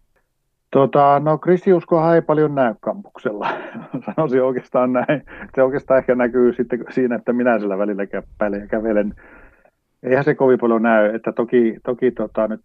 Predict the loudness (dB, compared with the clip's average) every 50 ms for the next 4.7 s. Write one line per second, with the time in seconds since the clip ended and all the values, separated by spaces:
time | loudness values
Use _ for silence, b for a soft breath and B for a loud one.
0 | -18 -16 -12 -10 -10 -8 -8 -10 -10 -12 -16 -18 -20 -20 _ _ _ _ _ _
1 | _ -4 -4 -4 -4 -6 -4 -2 0 2 2 2 0 0 -2 0 -2 -2 -2 -2
2 | -2 0 0 -2 -4 -8 -8 -4 -4 -4 -2 0 0 0 0 -2 -6 -12 -20 _
3 | _ _ _ _ _ _ _ _ _ 0 0 0 2 0 0 0 0 -2 -4 -4
4 | -4 -2 -2 -2 -4 -6 -4 -2 -2 -2 -2 -2 -4